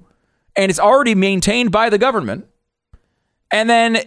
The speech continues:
you throw a few thousand dollars that you might come into, into some lottery ticket, and maybe you turn into this person who quits their job and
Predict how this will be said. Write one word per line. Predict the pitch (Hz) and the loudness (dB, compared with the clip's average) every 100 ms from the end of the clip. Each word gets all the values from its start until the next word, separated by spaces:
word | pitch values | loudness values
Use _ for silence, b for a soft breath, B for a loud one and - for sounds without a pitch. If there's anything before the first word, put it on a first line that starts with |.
| - | -8
you | - 208 | 0 0
throw | 170 240 294 294 269 | 2 0 4 4 4
a | |
few | 202 254 | 4 0
thousand | 220 247 226 208 | 0 0 0 0
dollars | 202 240 262 208 180 | 2 2 4 2 2
that | 262 | 0
you | 175 | 0
might | 185 208 | 0 -2
come | - 185 | 0 0
into, | 226 277 - 170 156 180 | 0 -2 -2 -2 0 -2
into | 185 185 185 | -2 -2 -2
some | 170 - 185 175 160 - - | -2 0 0 0 -4 -8 -2
lottery | 135 160 226 294 254 151 | 0 2 0 0 0 -2
ticket, | - 90 98 156 b b b - | -2 -4 -2 -2 b b b -4
and | 202 180 | 0 2
maybe | 180 196 208 | 2 2 2
you | 208 | 0
turn | - 190 185 | 0 0 0
into | 208 208 | 0 0
this | 214 | -2
person | - - 95 - 156 B B | 0 0 0 -2 -4 B B
who | - 190 | -6 -4
quits | - 139 - | 0 -2 0
their | 147 | -4
job | 143 98 92 117 143 B B B | -4 -4 -2 -4 -6 B B B
and | 170 170 175 175 175 170 151 | -2 0 2 2 0 -2 -6